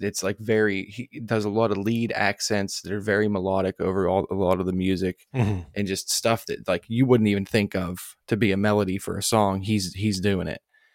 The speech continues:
Speaker 2: Right.
Speaker 1: But then over time, they s-, they kinda,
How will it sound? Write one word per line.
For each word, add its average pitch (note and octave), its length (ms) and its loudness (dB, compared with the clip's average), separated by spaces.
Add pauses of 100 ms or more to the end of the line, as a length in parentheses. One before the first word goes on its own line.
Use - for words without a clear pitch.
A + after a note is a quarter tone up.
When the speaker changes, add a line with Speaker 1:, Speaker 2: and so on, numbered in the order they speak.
(340)
Speaker 2:
Right. F#2 260 2 (580)
Speaker 1:
But A#2+ 180 -2
then B2 420 2 (1160)
over B2+ 260 4
time, B2+ 600 2
they A2 120 4
s-, - 240 0
they A2+ 180 -2
kinda, G#2 540 0